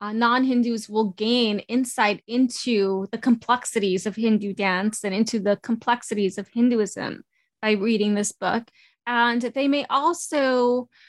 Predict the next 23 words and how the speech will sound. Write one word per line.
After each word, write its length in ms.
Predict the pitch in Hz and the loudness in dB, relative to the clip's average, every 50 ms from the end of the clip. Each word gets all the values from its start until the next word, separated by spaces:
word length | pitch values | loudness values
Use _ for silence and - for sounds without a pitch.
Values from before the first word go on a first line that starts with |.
| _ _ _ - | _ _ _ -8
be 160 | 269 262 - | -6 -2 0
open 340 | - 269 269 - 294 277 269 | 0 0 0 0 0 -2 -2
to 160 | 254 - 262 | -2 -2 -4
discussing 800 | 233 254 262 - - - - 254 269 269 - - 254 240 214 220 | -4 -2 -2 -2 -2 -2 0 0 0 -2 -2 -2 -2 0 0 0
how 180 | 220 214 254 254 | 0 0 0 0
to 100 | 262 254 | 2 2
negotiate 720 | 240 233 196 - - 240 240 247 240 - - 247 214 220 | 2 0 0 -2 -2 -2 -2 -2 0 0 0 0 0 -2
the 120 | - 202 | -6 -6
boundaries 520 | - 220 208 226 240 240 233 233 220 214 - | -2 -2 0 2 2 2 2 0 0 -2 -4
of 140 | 226 196 208 | -6 -6 -2
religion 380 | 208 208 208 220 214 - 220 | 0 0 0 0 0 2 0
and 180 | 208 202 202 - | 0 0 -2 -6
culture 640 | - 233 226 233 240 - - 208 185 185 190 196 196 - - _ _ _ _ _ _ - | -4 -2 -2 -2 -2 -4 -4 -2 0 0 0 0 -2 -6 -18 _ _ _ _ _ _ -8
and 220 | - 226 233 233 - | -4 -2 -2 0 0
think 160 | 285 269 - | 0 -2 -2
about 480 | 269 220 269 247 233 180 202 - - | -4 0 2 4 4 2 2 -2 -10
spiritual 540 | - - - - 277 254 254 254 - 262 233 | -14 -14 -6 0 0 0 0 0 0 -2 -2
dance 360 | 233 240 233 226 226 220 214 | 0 0 0 2 0 0 -2
perhaps 560 | - 240 220 208 240 240 214 - - - - - | -4 -6 -4 0 2 2 2 2 0 -6 -10 -8
as 160 | - 214 233 | -4 -2 0
an 80 | 226 | 2
alternative, 840 | 220 202 214 214 - - 277 262 269 262 220 226 190 - 156 180 190 - - - - | 2 2 0 -2 -4 -2 0 0 2 2 2 2 0 0 0 -2 -6 -8 -10 -6 -2
um, 340 | 202 202 202 202 202 202 | 0 0 2 0 0 -4